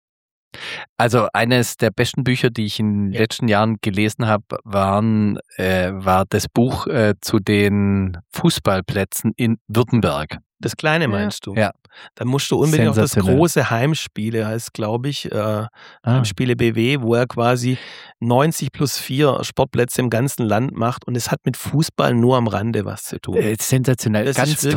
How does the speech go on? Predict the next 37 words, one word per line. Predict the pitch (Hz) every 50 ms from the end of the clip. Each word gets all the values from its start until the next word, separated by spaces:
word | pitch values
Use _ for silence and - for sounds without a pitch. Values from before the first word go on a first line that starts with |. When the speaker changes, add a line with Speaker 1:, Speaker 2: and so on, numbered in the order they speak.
| 139 139
Speaker 2:
wirklich | 139 - 127
Speaker 1:
geschrieben | 113 - - - 117 104 107 107
und | 113 107 - -
ganz | 120 117 135 139 - -
charmant | - 131 120 120 117 107 107 113 117 120 117 110 -
und | 123 117 110 113 110 101 101
Speaker 2:
Ja. |
Speaker 1:
wirklich | 110 113 113 113 113 117 110 - - - - _ _ _ _ -
Speaker 3:
Der | - 190
sieht | 196 - 226
Speaker 1:
ganz | 208 202 202
Speaker 3:
halt | 196 -
auch | -
Speaker 1:
toll. | 226 214
Speaker 3:
immer | 208 208 196
das, | 185 190 185 -
was | 196 190 -
so | - 190 185 185 185
Speaker 1:
Ja. | 143 110 185 175 - _ _ _ _ _ _ _ _ _
Speaker 3:
sonst | - - 196 185 - -
keiner | - 160 160 170 170
sieht, | 165 156 143 147 -
ne? | - 220 262 247
Speaker 1:
Ja. | 220 202
Speaker 3:
So | 185 180 175
ein | 185
bisschen | - 180 180 - - - 180
Speaker 2:
Ja, | - 160 170 120 165
Speaker 3:
den | 185
Blick | 190 180 175 _
Speaker 2:
das | - 175 - -
Speaker 3:
dafür | 170
Speaker 2:
ist | 175 170
Speaker 3:
hat | 165
er. | 131 135
Speaker 2:
wirklich | 135 135 127 131
ein | 123 127 120